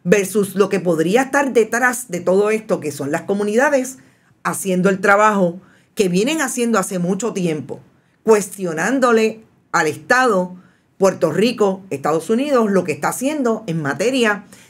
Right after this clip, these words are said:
de esta operación disque para mantener el sistema de producción de energía estable en Puerto Rico.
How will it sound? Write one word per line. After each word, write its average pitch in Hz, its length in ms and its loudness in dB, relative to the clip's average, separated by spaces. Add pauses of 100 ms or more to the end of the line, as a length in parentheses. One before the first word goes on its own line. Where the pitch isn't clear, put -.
de 165 220 2
esta 170 160 0
operación 226 680 2
disque 196 640 -4 (280)
para 202 220 0
mantener 185 560 0
el 226 120 2
sistema 180 680 0
de 175 120 0
producción 160 440 0
de 180 80 4
energía 185 600 0 (280)
estable 190 500 2
en 160 120 -2
Puerto 143 260 -2
Rico. 117 340 -10